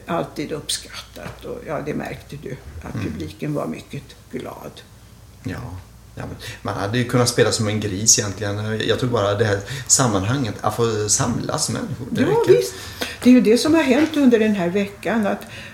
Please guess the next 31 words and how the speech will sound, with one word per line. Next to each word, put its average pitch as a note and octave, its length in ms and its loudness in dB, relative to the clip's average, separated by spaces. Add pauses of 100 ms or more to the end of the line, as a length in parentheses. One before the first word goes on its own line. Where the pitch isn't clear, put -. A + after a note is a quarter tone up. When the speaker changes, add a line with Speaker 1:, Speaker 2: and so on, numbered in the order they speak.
Speaker 1:
vi G3+ 120 2
blir G#3 180 2
så G#3 140 -2
glada F#3+ 380 2
att F3+ 160 -4
vi F3+ 120 -2 (200)
kunde F3 640 0
få F3 160 -4
göra F3+ 420 0
festivalen D4 800 -2
i - 100 -8
år. - 240 -8 (180)
Speaker 2:
Vilken F#2 80 -10 (200)
timing. A2 320 -2 (320)
Speaker 1:
Ja. C4 380 2 (680)
Speaker 2:
<laughs> - 440 -10
Speaker 1:
Och, G#3+ 440 2
eh, G#3 160 8
visserligen A#3 840 6
så - 160 0
gick A3+ 320 0
det A3 60 0
ju G#3+ 100 4
bara F#3+ 440 0 (180)
att F3 180 -8
sälja F3 360 0
femtio F3 720 0 (520)
biljetter E3+ 580 0
till E3+ 180 -2
varje D#3+ 460 0 (200)
konsert. D#3 600 -2